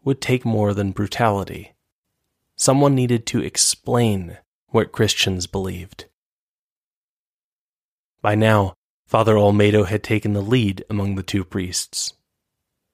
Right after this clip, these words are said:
Both the Spanish and their allies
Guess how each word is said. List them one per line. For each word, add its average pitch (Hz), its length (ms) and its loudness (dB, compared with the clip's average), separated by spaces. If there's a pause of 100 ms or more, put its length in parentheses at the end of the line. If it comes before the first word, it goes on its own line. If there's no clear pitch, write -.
(800)
Both 143 220 4
the 135 80 2
Spanish 131 720 0 (200)
and 151 160 0
their 156 140 4
allies 120 680 -4